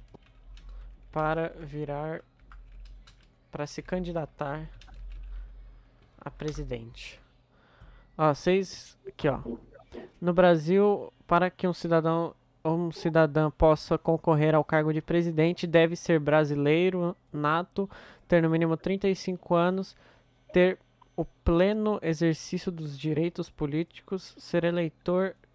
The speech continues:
ter domicílio eleitoral no Brasil e estar afiliado ao,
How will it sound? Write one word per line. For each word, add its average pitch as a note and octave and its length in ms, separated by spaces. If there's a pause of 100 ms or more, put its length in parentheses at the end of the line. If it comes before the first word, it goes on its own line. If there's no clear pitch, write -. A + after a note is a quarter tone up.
ter E3 160
domicílio F3+ 600 (100)
eleitoral E3 460
no D#3+ 100
Brasil D#3+ 460
e F3+ 60
estar D#3+ 240
afiliado E3 360
ao, E3 100